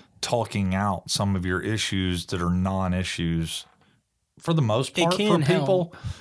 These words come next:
Speaker 1: I think a lot of it is non-issues. And what's funny, and, and Beth and I were talking about this yesterday, I go to no one. And why? Because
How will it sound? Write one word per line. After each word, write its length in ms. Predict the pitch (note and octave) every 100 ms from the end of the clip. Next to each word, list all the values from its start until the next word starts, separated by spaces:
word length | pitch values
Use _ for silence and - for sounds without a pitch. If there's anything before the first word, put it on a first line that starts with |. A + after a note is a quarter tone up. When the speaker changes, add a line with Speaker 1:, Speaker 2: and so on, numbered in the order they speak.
| - -
Speaker 1:
I 100 | D3
think 160 | E3 D#3+
a 40 |
lot 220 | C3 C3+ D#3
of 80 |
it 80 | A#2+
is 160 | G#2 A2
non-issues. 580 | G#2+ A#2+ D#3 - E2+ A2
And 160 | C3
what's 160 | D3 -
funny, 300 | B2+ C3 C#3
and, 220 | F#2+ G2+ -
and 180 | G2+ G2
Beth 180 | G#2+
and 80 | G#2
I 60 | F#2+
were 80 | F2+
talking 180 | G2+
about 160 | F#2 F2
this 200 | F#2 -
yesterday, 460 | A#2 - F2 E2+ E2+ - _ _ _ _ _ _ _ _ - - _ - _ _ _ _ -
I 100 | E3
go 180 | D#3 G#2+
to 80 |
no 200 | F2 F#2
one. 240 | E2+ D#2 C#2+ - _ _ _ _ _ _ _ -
And 140 | A2+
why? 320 | G2 A2 C#3+ D3 _ _ _ _ _ _ _ _ _ -
Because 500 | G#2 B2 G#2+ -